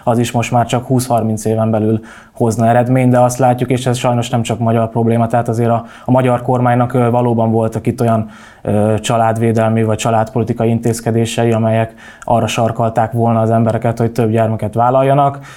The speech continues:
de sajnos azt látjuk, hogy egyszerűen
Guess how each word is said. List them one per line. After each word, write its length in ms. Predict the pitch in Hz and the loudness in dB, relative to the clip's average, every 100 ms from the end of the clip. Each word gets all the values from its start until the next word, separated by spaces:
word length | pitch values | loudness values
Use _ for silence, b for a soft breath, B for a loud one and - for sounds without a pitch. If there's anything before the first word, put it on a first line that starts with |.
| B | B
de 100 | 127 | -4
sajnos 360 | 120 123 123 123 | 0 0 0 0
azt 200 | 117 - | -2 0
látjuk, 380 | 113 110 120 120 | -2 0 -2 -2
hogy 260 | 117 113 - | -2 -2 -4
egyszerűen 760 | 117 - 117 117 117 117 110 | -6 -2 0 2 2 0 -2